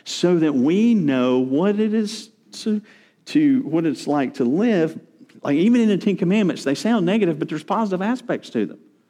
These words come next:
You know, "Thou shalt not murder." Well, what does it mean not to murder? It means all kinds of things. We don't think of it that way most of the time 'cause we're sinful.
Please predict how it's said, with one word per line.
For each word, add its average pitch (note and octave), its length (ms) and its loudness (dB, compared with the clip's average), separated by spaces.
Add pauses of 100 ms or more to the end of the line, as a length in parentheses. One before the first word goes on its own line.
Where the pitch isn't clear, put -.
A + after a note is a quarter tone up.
(760)
You C#3+ 100 0
know, F3+ 40 0
"Thou F#3 300 -2
shalt F3+ 260 -2
not E3 220 -2
murder." D#3 320 0
Well, F#3+ 160 0
what D4 100 2
does C#4 120 2
it B3+ 100 4
mean A#3+ 160 4
not A#3 220 0
to A#3 40 -2
murder? B3+ 460 2 (640)
It E3+ 80 0
means B3+ 240 4
all C4 160 0
kinds C4+ 420 2
of A3+ 80 -2
things. D#3 320 0
We D3 140 2
don't G3 240 0
think B3 180 0
of A3 140 0
it G3 80 -4
that C3+ 180 -6
way B2 100 0
most A#2 220 0
of A#2+ 60 -4
the B2+ 60 -8
time D3 100 -2
'cause F#3 180 -2
we're G3+ 80 0
sinful. C4 560 0